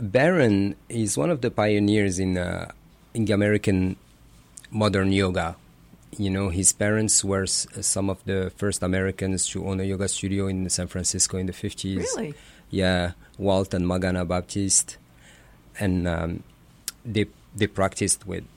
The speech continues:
Speaker 1: you name it, Yogananda, Iyengar,
Speaker 2: Mm-hmm.
Speaker 1: you know, all those, uh, guys from India. And, uh, Baron had the ability to take us, um, as his students and as our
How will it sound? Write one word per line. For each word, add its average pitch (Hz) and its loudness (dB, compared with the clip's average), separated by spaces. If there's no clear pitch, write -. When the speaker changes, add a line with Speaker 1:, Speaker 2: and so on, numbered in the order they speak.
Speaker 1:
you 107 0
name 90 0
it, 76 -8
Yogananda, 87 -2
Iyengar, 85 -4
Speaker 2:
Mm-hmm. 202 -4
Speaker 1:
you 98 -2
know, 90 -4
all 87 -6
those, 90 -6
uh, 87 -4
guys 87 -4
from 90 -6
India. 92 -2
And, 95 0
uh, 87 0
Baron 107 0
had 95 -2
the 95 -4
ability 101 -2
to - -8
take 101 -4
us, 87 -2
um, 82 -6
as 85 -2
his - -4
students 95 -2
and 85 -6
as 92 -6
our 87 -6